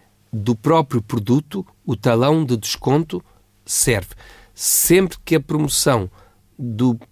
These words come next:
do determinado produto não é da loja, portanto, tam-,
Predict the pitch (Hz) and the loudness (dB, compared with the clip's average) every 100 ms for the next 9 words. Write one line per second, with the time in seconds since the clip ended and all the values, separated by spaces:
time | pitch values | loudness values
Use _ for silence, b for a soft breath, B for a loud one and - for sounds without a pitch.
0 | _ 123 113 120 101 - 117 127 139 143 | _ -8 0 0 0 -6 0 2 2 0
1 | 143 131 117 135 131 135 190 214 185 151 | -2 -2 -2 0 4 4 6 6 4 4
2 | 131 120 117 107 101 98 - 120 202 b | 2 2 2 2 2 0 0 -2 -2 b
3 | b b b b _ _ _ - 120 - | b b b b _ _ _ -8 -6 0
4 | 147 143 - 139 139 | 0 0 -2 0 0